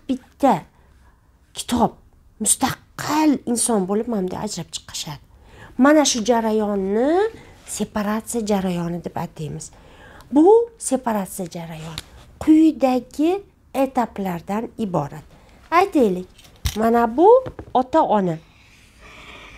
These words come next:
Endi ota-ona farzandli bo'ldi. Mana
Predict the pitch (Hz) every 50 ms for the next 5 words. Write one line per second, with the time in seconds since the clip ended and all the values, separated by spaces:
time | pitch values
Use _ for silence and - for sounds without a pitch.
0 | - - - - - - - - - - - - - - - - - - - -
1 | - - - - - - - - - - - - - - - - - - - -
2 | - - - - - - - - 233 226 220 214 196 180 196 233 277 320 381 -
3 | - - _ _ - - - 240 - - 233 - - - - 196 196 185 190 208
4 | 220 254 294 339 392 440 453 - - _ - - 202 208 208 196 190 214 202 190
5 | 180 180 - 170 160 165 - 156 151 143 - - - 190 - _ _ _ _ _
6 | _ _ _ _ _ _ _ _ _ _ _ - _ _ - - - - - -
7 | 247 302 370 440 453 453